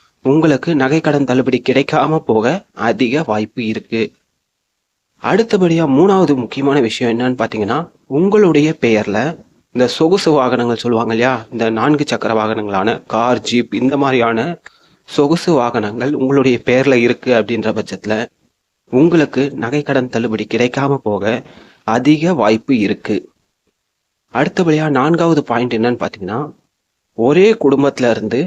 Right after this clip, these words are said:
நிறைய பேர் கூட்டுறவு வங்கிகள்ல நகை கடன் வாங்கியிருப்பாங்க. அதாவது, எடுத்துக்காட்டுக்கு பாத்துக்கிட்டீங்கன்னா, கணவன் மனைவி ரெண்டு பேர் இருக்காங்கன்னா, கணவன் ஒரு அஞ்சு சவரனும் மனைவி ஒரு அஞ்சு சவரனும் கூட்டுறவு வங்கிகள்ல நகை கடன் வந்துட்டு வாங்கியிருப்பாங்க.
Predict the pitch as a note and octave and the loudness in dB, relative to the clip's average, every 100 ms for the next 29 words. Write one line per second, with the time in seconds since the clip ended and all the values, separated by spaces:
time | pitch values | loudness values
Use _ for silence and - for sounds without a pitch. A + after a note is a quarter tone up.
0 | E3+ _ _ _ _ A#2+ D#3+ G3+ G3+ D#3 | -6 _ _ _ _ -2 2 4 4 2
1 | F3+ - E3 D#3+ D3+ B2 A#2 A#2+ A#2+ G#2+ | 0 -2 -2 2 2 2 0 0 0 0
2 | A#2+ F#3 B2+ C#3+ D3 B2 C#3 G#2+ A2+ A#2 | -2 0 0 0 0 0 0 0 2 0
3 | - F2 G2+ G2+ A#2+ A#2+ A#2 D#3 - _ | -2 -6 -6 -4 -4 -4 -4 -8 -12 _
4 | _ _ _ B2 C#3 - - B2 C3 A2 | _ _ _ -2 0 0 -2 0 -2 -2
5 | A#2+ - G#2 A#2 A2 E3+ G3 _ _ _ | -4 -6 -8 -4 -2 -2 -4 _ _ _
6 | _ - C#3 E3 F3 F3 B2+ B2+ A#2+ A2+ | _ -6 -2 2 4 4 4 2 2 2
7 | B2+ C3 D3 C3+ B2 G2 F#2+ B2+ F3+ _ | 0 0 0 -2 -2 -4 -2 -4 -4 _
8 | _ _ - D#3 F3+ F#3+ E3+ A#2+ A2+ B2+ | _ _ 0 2 4 4 4 4 2 0
9 | C3 B2+ A#2 G#2 G#2+ F3+ - _ _ - | 0 0 0 0 -2 -4 -10 _ _ -4
10 | B2 D#3+ F#3 F3+ D#3+ B2 A2+ B2+ B2+ A#2+ | 0 2 4 4 4 2 0 -2 -2 -2
11 | A2+ G#2 C#3 - - E3 E3 D3+ B2 A#2 | -2 -4 -10 -8 -6 0 0 0 0 -2
12 | A2 G#2+ G#2+ E3 A#2+ C#3+ C#3+ B2 A#2 B2+ | 0 0 -2 -2 -2 -2 -2 -4 -4 -4
13 | A2+ G#2+ D3 C3+ A#2 G#2+ - G#2 G2+ | -6 -4 -2 0 0 0 -2 -4 -4